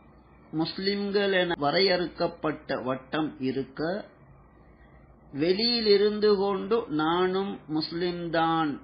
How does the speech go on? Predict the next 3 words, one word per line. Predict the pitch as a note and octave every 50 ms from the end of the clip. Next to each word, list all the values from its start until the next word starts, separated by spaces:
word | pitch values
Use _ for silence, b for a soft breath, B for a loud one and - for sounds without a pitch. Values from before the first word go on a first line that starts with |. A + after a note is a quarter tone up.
| - - - -
என | C3 C#3+ C#3 C#3+ C#3
வாதிடுபவர்கள் | C#3 C#3+ D#3+ F3 G3 G3 G3+ F#3 F#3 F3 E3 E3+ C#3+ D3 D3 D3 D3 C#3 C3+ C3 A#2+ B2+ B2 B2 A2 G2+ - C3
யார் | C3+ C#3 C#3 C#3+ C#3+ C#3+ D3